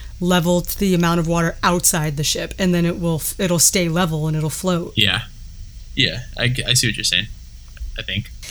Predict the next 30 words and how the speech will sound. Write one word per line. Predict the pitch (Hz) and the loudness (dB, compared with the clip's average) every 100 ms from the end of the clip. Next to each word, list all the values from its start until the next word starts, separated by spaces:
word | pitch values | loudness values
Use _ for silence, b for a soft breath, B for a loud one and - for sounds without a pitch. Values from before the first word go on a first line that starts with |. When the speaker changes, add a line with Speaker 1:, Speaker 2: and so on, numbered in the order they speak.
| B B | B B
Speaker 1:
Because | 208 240 214 | 2 4 6
of | 202 | 4
the | 196 | 4
physics, | 214 185 175 - | 2 4 2 2
it, | 190 165 190 | 0 -2 -2
it | 165 - | -2 0
just | - 170 170 | 2 2 2
wouldn't | 151 175 220 180 185 | 4 6 6 4 2
go | 180 165 156 175 | 2 4 2 0
above | 180 156 156 143 135 - - - - | 0 2 2 2 0 -2 -6 -12 -6
the, | 165 170 151 139 123 | 2 2 4 0 2
Speaker 2:
Yeah. | 110 85 - - - - - - | 4 4 -2 -10 -14 -16 -16 -4
Speaker 1:
the | - | 2
Speaker 2:
The | 101 101 | 4 6
door, | 110 | 4
Speaker 1:
bulkhead. | - 92 | 4 4
Speaker 2:
yeah. | 101 85 - - - | 4 2 -2 -8 0
Speaker 1:
But | 202 - | 2 2
the | |
problem | - 214 202 180 180 170 | 0 2 4 4 2 2
was | 180 - 240 175 156 156 160 - B B B B | 4 6 6 4 2 2 2 -2 B B B B
that | 190 180 | 2 4
because | 190 190 180 | 4 4 2
it | |
was | 180 156 | 2 2
more | 170 180 202 214 | 4 6 6 6
than | 185 175 | 6 2
four | 180 170 | 2 2
compartments, | 185 170 165 165 156 151 - - - B B B - - | 2 0 0 2 2 4 6 6 4 B B B -10 -6
uh, | - - | -6 -6